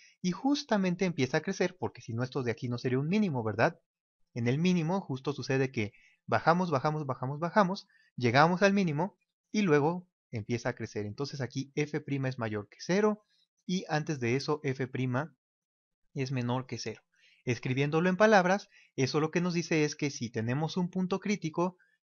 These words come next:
entonces, y bueno, y ese punto crítico es un mínimo, entonces f' cambia, cambia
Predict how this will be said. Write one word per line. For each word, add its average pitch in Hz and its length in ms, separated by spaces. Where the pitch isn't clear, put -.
entonces, 127 800
y 123 140
bueno, 120 240
y 113 100
ese - 160
punto 160 260
crítico 143 360
es - 100
un 156 80
mínimo, 175 500
entonces 190 600
f' 156 300
cambia, 156 580
cambia 147 560